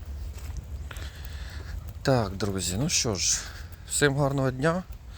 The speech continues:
Обов'язково приєднуйтесь до числа спонсорів моїх. Це дуже важливо для мене.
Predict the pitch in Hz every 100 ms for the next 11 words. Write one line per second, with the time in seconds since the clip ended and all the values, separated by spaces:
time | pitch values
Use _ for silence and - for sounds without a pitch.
0 | - - - - - - - - - 123
1 | 127 135 - 139 120 139 139 127 117 120
2 | 113 131 117 - - - - - - -
3 | - - - - - 127 147 123 - 131
4 | 127 156 160 170 175 180 - - - -
5 | - - - - - - - - - -
6 | - - - - 135 135 123 117 107 117
7 | 165 160 139 147 147 139